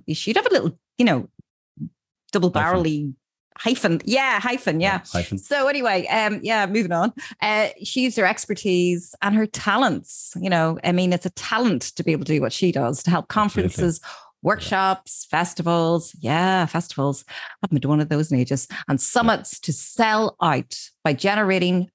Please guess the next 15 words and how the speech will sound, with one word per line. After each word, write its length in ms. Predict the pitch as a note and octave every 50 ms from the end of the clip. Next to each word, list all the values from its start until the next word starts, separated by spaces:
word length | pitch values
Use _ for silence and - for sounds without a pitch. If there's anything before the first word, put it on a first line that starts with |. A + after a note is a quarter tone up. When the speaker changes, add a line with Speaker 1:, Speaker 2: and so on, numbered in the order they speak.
| _ _ -
Speaker 1:
live 360 | D3+ D#3 E3+ F#3 A#3 C4 C4+
social 300 | - - C4 B3 - -
media 140 | G#3+ G3 F#3
content, 480 | - - F3 E3+ E3+ - F3+ E3 - - -
buzz, 340 | - B3 B3+ C4 B3+ B3+ -
excitement, 560 | A#3+ - - A3+ A3 G3+ - A#3 A#3+ B3 B3 - - - _ _ _ _ -
and 100 | E3+ D#3+
a 20 |
few 220 | - - - B3+ A#3
laughs, 520 | G3+ G#3 A#3 A#3 F#3 C#3+ B2+ - - - -
I 60 | D3
must 220 | D3 D3 C#3 - C3
add, 320 | C3 C3+ D3 F3+ F#3+ - - - - - - - - -
um, 400 | F3 F#3 G3 G3 G3+ G#3 G3+ G3+
beyond 500 | G3 G3+ G#3 G#3 G#3 G#3 G#3 G#3+ G#3+ -